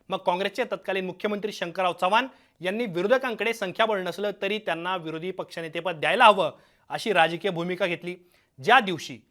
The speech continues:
शरद पवारांनी पदाचा राजीनामा दिला त्याच दिवशी म्हणजेच नागपूरच्या हिवाळी अधिवेशनात तत्कालीन विधानसभा अध्यक्ष शंकरराव जगताप यांनी जनता पक्षाच्या निहाल अहमद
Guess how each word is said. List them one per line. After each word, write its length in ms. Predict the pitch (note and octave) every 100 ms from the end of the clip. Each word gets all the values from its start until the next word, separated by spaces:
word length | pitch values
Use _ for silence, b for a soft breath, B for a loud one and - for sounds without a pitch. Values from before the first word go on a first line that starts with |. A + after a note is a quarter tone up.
| _
शरद 320 | - F#3 A#3
पवारांनी 380 | A#3+ F3+ D#3+ F#3
पदाचा 420 | F3+ D#3 D#3+ F3+
राजीनामा 400 | D3+ D3+ A#3+ B3+
दिला 260 | G3 F3 G3+ B B B _
त्याच 260 | A3+ C4 A#3+
दिवशी 300 | F#3 D#3+ G#3
म्हणजेच 340 | E3 D3 F#3+ F#3+
नागपूरच्या 520 | D#3+ - D3+ G3 F#3+
हिवाळी 420 | D3 C#3+ D#3+ F3+
अधिवेशनात 500 | C#3+ D3 D#3 F#3 F#3+ C#3 b b b -
तत्कालीन 420 | G#3+ B3+ B3+ C#4
विधानसभा 480 | G3+ F#3 F#3 F#3+ G3+
अध्यक्ष 300 | D#3 D#3+ -
शंकरराव 420 | G3 E3+ D#3+ F3 E3+
जगताप 380 | E3 - F#3 D#3+
यांनी 260 | D#3+ F3+ F#3 b b C3
जनता 300 | F3 F#3+ B3+
पक्षाच्या 580 | A#3 F#3 - D#3+ F#3 F3
निहाल 360 | E3 D#3+ G3 G#3
अहमद 300 | D#3 F#3